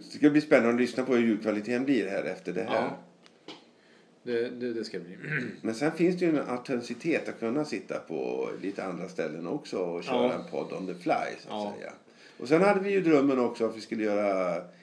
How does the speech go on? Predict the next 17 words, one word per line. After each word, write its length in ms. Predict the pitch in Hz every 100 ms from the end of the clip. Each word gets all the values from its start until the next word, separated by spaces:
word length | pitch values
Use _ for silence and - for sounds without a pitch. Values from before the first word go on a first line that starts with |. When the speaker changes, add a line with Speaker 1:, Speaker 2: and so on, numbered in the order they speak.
| -
Speaker 1:
inspelade 640 | - 127 - - 170 160 135
poddar 460 | 127 87 - 62
med 380 | 98 98 95 90 - -
bild 360 | 139 170 -
också. 320 | - - -
Köra 340 | - 95 101 98
en 120 | 98
YouTube-upplägg 960 | 113 101 - 101 98 - - - 131 156
Speaker 2:
Ja, 240 | 151 185
Speaker 1:
på 60 | 117
det 60 | 170 190
hela. 200 | 196 196
Speaker 2:
<laughs> 200 | 190 156
det, 0 |
det, 280 | 185 180
det 200 | 160 165
kommer, 360 | 175 175 160